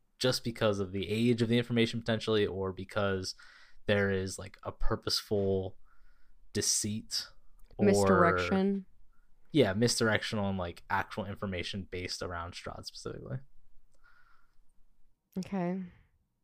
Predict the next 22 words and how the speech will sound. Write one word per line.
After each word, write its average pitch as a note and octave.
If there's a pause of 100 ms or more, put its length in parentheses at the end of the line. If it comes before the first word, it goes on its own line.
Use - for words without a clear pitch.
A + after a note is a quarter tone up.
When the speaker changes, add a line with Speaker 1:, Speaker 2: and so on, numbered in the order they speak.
(1200)
Speaker 1:
Either B2+
because A2+
people G#2+
just F#2+ (480)
don't F#2
know, A#2+
or F#2
they're, F2 (1000)
yeah, - (260)
or F#2+
they're E2+
lying A2 (300)
s-, - (240)
specifically, F#2 (340)
or, E2
or F2
what. F2+
You G2
don't E2+
know. E2 (1120)
Speaker 2:
Okay, F3+ (120)
so F#3